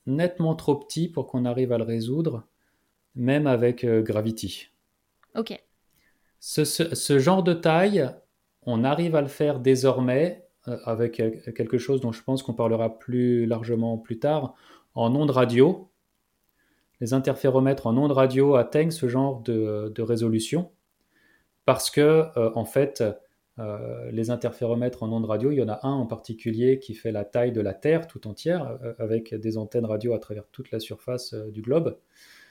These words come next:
Speaker 1: Euh, il y a en particulier ce Event Horizon Telescope, euh, qui, euh, qui a des antennes à travers toute la Terre. Ça leur permet d'avoir en radio une résolution qui est de cet ordre-là. Le truc, c'est que le Soleil n'émet pas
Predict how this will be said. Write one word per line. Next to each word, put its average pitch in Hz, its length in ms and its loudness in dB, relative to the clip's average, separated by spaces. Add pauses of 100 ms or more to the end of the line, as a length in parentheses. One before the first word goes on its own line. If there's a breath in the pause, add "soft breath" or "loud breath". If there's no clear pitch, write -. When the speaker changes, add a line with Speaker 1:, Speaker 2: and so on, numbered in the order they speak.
(280 soft breath)
Speaker 1:
Euh, 120 260 -12 (440)
il 113 60 -16
y 110 40 -12
a 110 40 -10
en 107 60 -12
particulier 117 540 -2
ce 117 140 -2 (100)
Event 139 440 2
Horizon 120 420 0
Telescope, 120 640 -2 (720)
euh, 107 420 -10 (280)
qui, 107 240 -12
euh, 104 200 -8
qui - 160 -8
a 107 40 0
des 110 180 0
antennes 113 260 0
à 104 60 -2
travers 107 280 -4
toute - 160 -12
la 107 100 -2
Terre. 165 300 0 (560 soft breath)
Ça - 220 0
leur 151 200 0
permet 156 380 2
d'avoir 131 720 2
en 131 80 0
radio 135 680 4
une 117 120 -4
résolution 110 500 -4
qui 113 120 -8
est 101 40 -6
de 107 100 -6
cet - 160 -8
ordre-là. 131 540 -2 (840 soft breath)
Le 110 140 -4
truc, 165 240 -2
c'est 117 140 -2
que 113 100 -4
le 101 60 0
Soleil 131 280 0
n'émet 113 300 -2
pas 131 460 -4